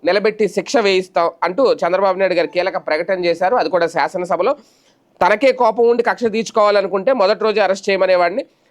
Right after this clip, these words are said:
ప్రజలు నాలుగోసారి తనను సీఎంగా ఎన్నుకున్నారు, బాధ్యత గల నాయకుడిగానే ప్రవర్తిస్తున్నాను అంటూ బాబు గారు చెప్పుకొచ్చారు. రాజకీయ ముసుగులో ఏమేం తప్పులు చే-, చేస్తున్నారో ప్రజలకు అర్థమయ్యేలా చెప్పి వారి ముసుగులు తొలగించి శిక్షలు వేస్తాము అన్నారు. అంటే ఖచ్చితంగా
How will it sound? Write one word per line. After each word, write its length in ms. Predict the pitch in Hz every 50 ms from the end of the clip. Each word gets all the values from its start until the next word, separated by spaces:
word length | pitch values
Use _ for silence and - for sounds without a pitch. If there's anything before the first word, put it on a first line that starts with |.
| _ _
ప్రజలు 260 | 185 190 202 254 262 247
నాలుగోసారి 600 | 220 185 190 220 233 247 247 226 254 240 233 -
తనను 240 | 233 214 208 202
సీఎంగా 380 | 175 190 196 202 220 220 214 220
ఎన్నుకున్నారు, 520 | 202 185 185 190 - 208 185 196 190 233
బాధ్యత 380 | 233 180 156 156 175 190 214 196
గల 160 | 214 220 220
నాయకుడిగానే 540 | 196 175 170 185 - 202 185 185 190 185 190
ప్రవర్తిస్తున్నాను 840 | - 156 156 165 170 - - 175 170 - - 156 160 156 151 147
అంటూ 180 | 147 156 165 -
బాబు 220 | 240 185 170 170
గారు 120 | 165 151 127
చెప్పుకొచ్చారు. 460 | 135 - - - 120 - 95 82 - - _ _ _ _ _ _ _ -
రాజకీయ 360 | 147 170 214 220 220 262 254
ముసుగులో 320 | 233 233 226 226 226 240
ఏమేం 380 | 226 190 185 208 233 233 233 240
తప్పులు 300 | 233 214 202 214 226 220
చే-, 260 | 180 208 202 208 - - - -
చేస్తున్నారో 500 | 202 202 202 - 208 196 190 180 190 247 247 - - _ _ _ -
ప్రజలకు 300 | 180 185 220 247 240 220
అర్థమయ్యేలా 420 | 190 165 196 214 220 220 214 208
చెప్పి 340 | 190 202 - 190 190 - 294
వారి 220 | 254 214 208 196
ముసుగులు 400 | 185 170 180 175 233 190 233 233
తొలగించి 560 | 220 226 - 180 190 226 233 240 240 233 285 269
శిక్షలు 360 | - 202 - - 214 196 190
వేస్తాము 480 | 180 175 170 170 - - 151 156 160
అన్నారు. 300 | 165 143 127 123 113 110 - -
అంటే 400 | 175 208 247 214 165 170 170 - _ _ _ _ _ _ _ -
ఖచ్చితంగా 600 | - - - - 233 247 240 233 233 254 277 269